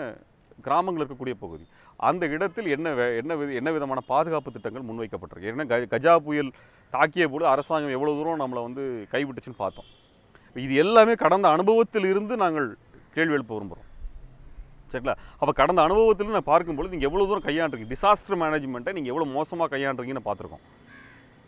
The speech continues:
சரிங்களா? டிசாஸ்டர் மேனேஜ்மெண்ட்ல நம்மளுக்கு தமிழ்நாட்டுக்கு வர வேண்டிய ஒரு லட்சம் கோடியில ஐயாயிரம் கோடியை மட்டும் தான் இந்த அரசாங்கம் கொடுத்துச்சு, டெல்லி அரசு. அப்படி ஒரு பொ-, பொருளாதார நெருக்கடி சுமை வந்து தமிழ்நாட்டு மேல விழுந்திருக்குது.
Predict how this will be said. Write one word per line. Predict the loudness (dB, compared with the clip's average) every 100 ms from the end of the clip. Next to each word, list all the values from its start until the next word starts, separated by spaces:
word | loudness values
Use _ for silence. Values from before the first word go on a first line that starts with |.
| -6
சரிங்களா? | 0 2 2
டிசாஸ்டர் | 4 6 6 2 0
மேனேஜ்மெண்ட்ல | 0 0 -2 -6 -6 -4 -2
நம்மளுக்கு | -2 -2 -2
தமிழ்நாட்டுக்கு | 0 0 0 0
வர | 0
வேண்டிய | -2 -4 -2
ஒரு | -2
லட்சம் | -2 -2 -4
கோடியில | -4 -4 -4 0
ஐயாயிரம் | 6 6 6
கோடியை | 2 0
மட்டும் | 0 -2
தான் | 0
இந்த | 0
அரசாங்கம் | 0 -4 -4
கொடுத்துச்சு, | -10 -14 -20 -20 -20 -8
டெல்லி | -2 2
அரசு. | 0 -2 -12 -20 _ _ _ _ _ _ _ _
அப்படி | -14 -2 4
ஒரு | 6 6
பொ-, | 4 0 2
பொருளாதார | 6 10 10
நெருக்கடி | 6 2 0 -4
சுமை | -2 2 4
வந்து | 4 2
தமிழ்நாட்டு | 2 4 2 2
மேல | -2 -2
விழுந்திருக்குது. | 0 0 0 -2 -8